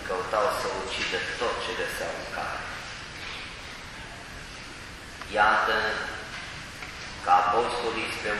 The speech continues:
ușurarea apostolatului lor și a propovăduirii, s-au adunat cu toții și au căzut de acord să sfințească șapte diaconi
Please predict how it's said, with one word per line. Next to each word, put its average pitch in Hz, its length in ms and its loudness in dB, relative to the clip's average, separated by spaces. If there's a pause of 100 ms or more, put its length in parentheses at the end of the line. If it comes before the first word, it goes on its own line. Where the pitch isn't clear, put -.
ușurarea 113 680 10
apostolatului 104 960 4 (120)
lor 113 180 6 (120)
și - 140 0
a 92 120 0
propovăduirii, 92 1040 -2 (840)
s-au 98 180 6 (100)
adunat 98 480 6 (100)
cu - 80 -2 (160)
toții - 480 0 (580)
și - 60 -2 (100)
au 98 80 8 (120)
căzut 113 500 2 (220)
de 95 160 6
acord 104 380 2 (240)
să 101 100 0 (320)
sfințească 101 920 0 (720)
șapte - 400 2 (140)
diaconi - 540 0